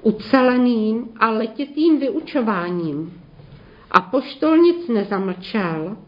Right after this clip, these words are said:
a předal celou Boží vůli, plán," což znamená, že evangelizace nikdy nekončí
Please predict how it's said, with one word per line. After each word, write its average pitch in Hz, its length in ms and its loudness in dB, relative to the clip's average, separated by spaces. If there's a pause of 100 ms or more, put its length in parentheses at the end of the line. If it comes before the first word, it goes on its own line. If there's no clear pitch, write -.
(500)
a 202 120 4
předal 262 680 -4
celou 277 640 -2
Boží 269 420 0
vůli, 233 580 0 (560)
plán," 214 600 0 (1200)
což 247 260 2
znamená, 247 760 -2 (380)
že 208 240 0
evangelizace 262 1040 -2
nikdy 247 520 2
nekončí 226 960 0